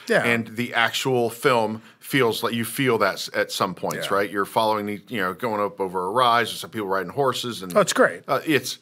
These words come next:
Speaker 1: The
Speaker 2: it's
Speaker 1: pacing,
Speaker 2: great.
Speaker 1: everything
Speaker 2: I think
Speaker 1: about it.
Speaker 2: Soarin' around the world, Soarin', whatever you wanna call it,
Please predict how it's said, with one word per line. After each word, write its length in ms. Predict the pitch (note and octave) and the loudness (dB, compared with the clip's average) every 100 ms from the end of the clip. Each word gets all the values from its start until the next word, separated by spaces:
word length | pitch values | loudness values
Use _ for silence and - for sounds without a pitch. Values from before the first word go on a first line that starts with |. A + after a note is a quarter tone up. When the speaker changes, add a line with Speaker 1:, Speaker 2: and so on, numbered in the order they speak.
| _ - | _ -2
Speaker 1:
The 80 | C3+ | 0
Speaker 2:
it's 120 | B2+ | 2
Speaker 1:
pacing, 520 | - E3+ D#3 - D3+ | 2 2 2 0 2
Speaker 2:
great. 200 | D#3 D3+ | 4 4
Speaker 1:
everything 300 | C3+ C#3+ B2+ | 4 0 2
Speaker 2:
I 40 | E3+ | 2
think 120 | F#3+ | 0
Speaker 1:
about 100 | D3+ | 0
it. 40 | - | 0
Speaker 2:
Soarin' 360 | G3 G3 G3 | 4 6 4
around 280 | E3 C#3 C3 | 4 4 4
the 80 | A#2 | 0
world, 480 | G2 G#2 A2 A2+ - | 0 2 2 0 -2
Soarin', 840 | - C3 A#2 A2 A2 G#2+ G#2+ E2+ | 2 4 6 6 4 0 -6 -2
whatever 280 | A#2 A#2 A2+ | 2 4 2
you 100 | G#2+ | 0
wanna 160 | G2+ | -2
call 300 | F#2+ G#2 G2+ | 0 2 4
it, 120 | G2 | 2